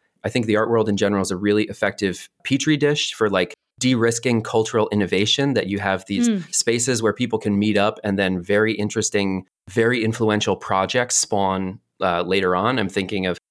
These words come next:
Speaker 1: a few artists in particular, and I'm thinking of a few podcasts with reaches that are
Speaker 2: Uh-huh.
Speaker 1: much, much larger than ours.
Speaker 2: <laughs>
Speaker 1: Um, all of those things have roots in the art world and in these, like, weird cultural spaces that just couldn't happen anywhere else. If you were purely a journalist,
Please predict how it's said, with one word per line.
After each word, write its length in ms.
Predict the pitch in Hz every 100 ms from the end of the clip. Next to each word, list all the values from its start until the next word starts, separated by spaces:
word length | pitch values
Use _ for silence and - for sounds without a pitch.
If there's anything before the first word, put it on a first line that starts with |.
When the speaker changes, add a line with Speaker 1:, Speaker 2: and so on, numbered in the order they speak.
| -
Speaker 1:
a 40 |
few 240 | - 139 139
artists 400 | 120 120 113 -
in 100 | 107
particular, 560 | 101 - 143 131 123
and 80 | 110
I'm 60 | 101
thinking 260 | 101 98
of 60 | 92
a 80 | 92
few 180 | - 95
podcasts 640 | - 110 107 113 101 -
with 260 | 98 -
reaches 320 | 101 101 101 95
that 100 | 107
are 100 | 101
Speaker 2:
Uh-huh. 60 |
Speaker 1:
much, 220 | 95 101
much 220 | 110 101 98
larger 320 | 95 90 90
than 140 | 92
ours. 340 | 113 139 135 -
Speaker 2:
<laughs> 460 | 285 - - 226
Speaker 1:
Um, 260 | 120 120 120
all 200 | 143 208
of 60 | 214
those 260 | 170 -
things 380 | - 160 143 120
have 180 | 123 101
roots 500 | 104 127 139 - - -
in 220 | 135 127
the 140 | 120
art 240 | 107 117 110
world 360 | 113 107 110
and 160 | 101 101
in 160 | 104
these, 200 | 104 98
like, 200 | 98 92 -
weird 320 | 104 120 123
cultural 400 | 117 120 113 107
spaces 560 | 98 - 104 - 104 95
that 180 | 95 - - -
just 220 | - -
couldn't 240 | - 185 151
happen 420 | 139 131 120 113
anywhere 400 | 110 104 95 92
else. 240 | 71 -
If 100 | 107
you 60 | 117
were 100 | 107
purely 520 | - - 147 147 131
a 60 | 110
journalist, 560 | 127 135 139 139 -